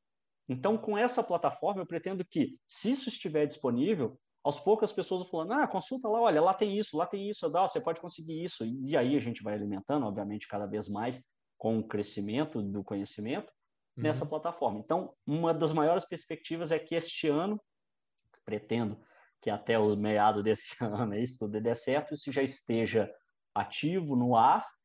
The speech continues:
Speaker 1: e que eu
Speaker 2: Implementado.
Speaker 1: continue aí, é, o que já esteja sendo ali, é, utilizável, né, tal,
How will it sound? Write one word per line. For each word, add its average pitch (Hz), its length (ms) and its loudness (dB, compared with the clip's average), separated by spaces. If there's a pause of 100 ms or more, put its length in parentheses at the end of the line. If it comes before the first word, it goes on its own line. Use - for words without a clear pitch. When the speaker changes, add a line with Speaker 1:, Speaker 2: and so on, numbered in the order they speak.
(300)
Speaker 1:
e 165 60 -10
que - 160 -4
eu 170 40 4
Speaker 2:
Implementado. 147 80 -2
Speaker 1:
continue 147 680 4
aí, 139 460 4 (420)
é, 107 460 2
o 104 580 0
que 107 140 -4
já 101 140 0
esteja 98 520 0
sendo 107 400 -2
ali, 101 300 -2 (520)
é, 101 360 -4 (520)
utilizável, 107 1160 2
né, 123 240 2 (120)
tal, 160 320 4